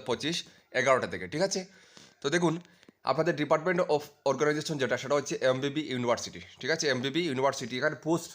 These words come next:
name of the post যেগুলো দেখতে পাচ্ছেন, প্রথমে রয়েছে আপনাদের অ্যাডমিনিস্ট্রেটিভ অ্যাসিস্ট্যান্ট, যেটার অ্যাডভার্টাইজমেন্ট নাম্বার এখানে দেওয়া রয়েছে, ঠিক আছে?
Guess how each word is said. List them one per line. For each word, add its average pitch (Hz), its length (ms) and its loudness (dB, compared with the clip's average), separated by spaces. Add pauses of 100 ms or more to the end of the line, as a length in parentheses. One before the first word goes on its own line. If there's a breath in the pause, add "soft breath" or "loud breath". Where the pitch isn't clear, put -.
(140)
name 143 220 0
of 156 100 0
the 135 140 -2 (120)
post 143 180 0
যেগুলো 131 320 0
দেখতে 120 260 -2
পাচ্ছেন, 127 300 0 (520 soft breath)
প্রথমে 175 260 0
রয়েছে 165 240 4
আপনাদের 147 540 0 (140)
অ্যাডমিনিস্ট্রেটিভ 165 720 2 (200)
অ্যাসিস্ট্যান্ট, 127 560 -2 (280)
যেটার 151 380 2
অ্যাডভার্টাইজমেন্ট 143 540 -2
নাম্বার 123 300 2
এখানে 131 220 -4
দেওয়া 117 220 2
রয়েছে, 131 380 -2 (340 soft breath)
ঠিক 151 120 -4
আছে? 190 300 0